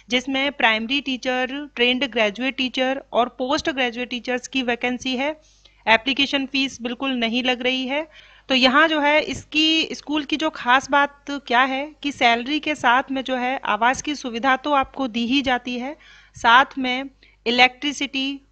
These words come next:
वाटर, बेनिफिट्स और भी जो है सुविधाएं यहाँ पर आप लोगों को मिलने वाली है, यदि आप आवेदन करते हैं, सिलेक्शन यहाँ पर अगर आपका हो जाता है तो। तो वैकेंसी का जो नोटिफिकेशन जारी किया गया है, बाल भारती पब्लिक स्कूल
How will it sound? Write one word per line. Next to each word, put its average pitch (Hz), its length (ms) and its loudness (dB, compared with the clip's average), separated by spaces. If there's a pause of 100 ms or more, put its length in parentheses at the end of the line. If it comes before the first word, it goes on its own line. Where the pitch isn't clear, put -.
(120)
वाटर, 233 600 4
बेनिफिट्स 254 920 -4 (260)
और 285 240 6
भी 330 160 0
जो 311 120 2
है 285 120 -2
सुविधाएं 247 540 -2
यहाँ 233 260 -2
पर 226 100 -2
आप 202 200 -4
लोगों 196 220 -6
को 277 320 -6 (420)
मिलने 220 260 2
वाली 170 300 -2
है, 180 200 -8
यदि 214 180 -2
आप 233 180 2
आवेदन 233 360 2
करते 247 260 -2
हैं, 311 260 -2
सिलेक्शन 226 540 -4
यहाँ 208 180 -4
पर 214 160 -4
अगर 208 200 -4
आपका 262 420 -4 (100)
हो 208 100 0
जाता 170 320 -2
है 151 160 -10
तो। 151 220 -14 (260)
तो 269 100 0
वैकेंसी 277 500 0
का 359 100 0
जो 339 120 -4
नोटिफिकेशन 302 640 -6
जारी 254 280 2
किया 277 280 0
गया 262 180 -2
है, 285 160 -2
बाल 240 320 2
भारती 247 420 -4
पब्लिक 240 400 -6
स्कूल 185 360 -10